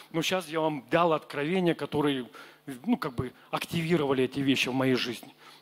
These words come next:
Есть ли среди вас человек, который любит исполняться Духом Святым? Вы особо чувствительны к Нему, к Его присутствию?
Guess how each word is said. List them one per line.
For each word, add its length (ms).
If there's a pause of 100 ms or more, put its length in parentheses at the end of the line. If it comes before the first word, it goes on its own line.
(180)
Есть 320
ли 80
среди 560
вас 280
человек, 420
который 320
любит 340
исполняться 560
Духом 300
Святым? 380 (2250)
Вы 480
особо 420
чувствительны 680
к 100
Нему, 380
к 60
Его 240
присутствию? 720